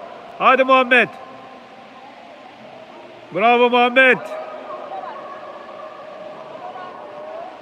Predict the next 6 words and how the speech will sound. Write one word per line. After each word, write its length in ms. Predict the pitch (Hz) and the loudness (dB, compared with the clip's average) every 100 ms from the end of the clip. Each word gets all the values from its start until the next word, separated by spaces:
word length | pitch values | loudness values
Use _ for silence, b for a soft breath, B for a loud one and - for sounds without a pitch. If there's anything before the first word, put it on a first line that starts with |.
| - - - - | -16 -16 -16 -4
Bravo 400 | 185 240 247 240 | 2 4 4 4
Muhammed. 460 | 240 233 226 208 - - - - - - - - - - - - - - - - - - - - - - - - - - - - - - - - - - - - - - - - - - | 6 6 6 4 2 -10 -16 -18 -18 -18 -18 -18 -20 -20 -20 -20 -20 -20 -20 -20 -20 -20 -20 -20 -20 -20 -20 -20 -20 -20 -20 -20 -20 -20 -20 -20 -20 -20 -20 -20 -20 -20 -20 -20 -20 -20
Sıkı 340 | - 240 285 | -6 -2 0
tut 200 | 262 208 | 0 4
raketi 320 | 233 196 202 | 4 4 0
Muhammed. 340 | 196 190 165 | 2 0 0